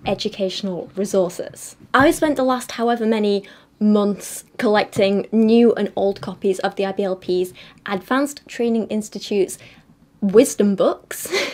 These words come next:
<laughs> old I B L P seminar workbooks from the eighties, their men's manual, their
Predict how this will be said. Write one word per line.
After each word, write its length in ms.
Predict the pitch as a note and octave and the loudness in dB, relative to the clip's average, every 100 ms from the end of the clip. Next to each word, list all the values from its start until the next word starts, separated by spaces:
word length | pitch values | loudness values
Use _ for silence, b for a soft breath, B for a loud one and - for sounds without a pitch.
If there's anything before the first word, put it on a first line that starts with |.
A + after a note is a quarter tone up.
| B | B
<laughs> 300 | B - - | B -6 2
old 360 | C4+ D4 D4+ - | 6 6 6 2
I 140 | B3+ | 0
B 120 | B3 B3 | 2 2
L 120 | A#3+ | 0
P 380 | - G#3+ G#3+ - | -2 -2 0 0
seminar 380 | A3 G#3 F#3+ | 0 2 0
workbooks 500 | G3 G3+ - F#3+ - | 0 -2 0 -2 -2
from 120 | F#3+ F3+ | -4 -4
the 140 | - | 0
eighties, 680 | B3 C#4+ - D4+ D#4+ E4 - B B - | 0 0 -2 0 0 0 -6 B B -2
their 380 | A3 G#3 G3 - | 0 0 -2 -2
men's 500 | G#3 G#3 C4+ F4 C4+ | 0 2 4 2 2
manual, 560 | G#3 G3+ G3+ G#3 B3+ B B B | 0 2 0 0 -2 B B B
their 240 | A3 G3+ | 0 0